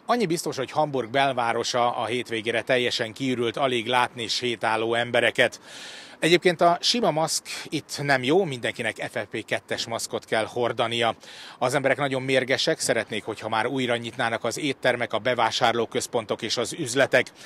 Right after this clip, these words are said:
Mindenki szeretné már visszakapni a régi életét. Szalai Péter tudósította az A T V híradóját Hamburgból.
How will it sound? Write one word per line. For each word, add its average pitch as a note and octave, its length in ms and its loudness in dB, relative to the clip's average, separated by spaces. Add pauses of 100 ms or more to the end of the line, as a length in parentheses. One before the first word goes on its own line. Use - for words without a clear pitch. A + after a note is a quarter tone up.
(300)
Mindenki A#2 340 -4
szeretné B2+ 380 0
már D3 220 2
visszakapni G#2 580 -4
a F#2 240 -4
régi F#2 400 -8
életét. G#2+ 480 -4 (800)
Szalai G#3 320 2
Péter E3+ 300 0
tudósította D3 680 -2
az A#2+ 160 -2
A C3 180 -2
T - 60 -16
V G#2+ 160 -2
híradóját A2 800 -2 (140)
Hamburgból. F2 760 -6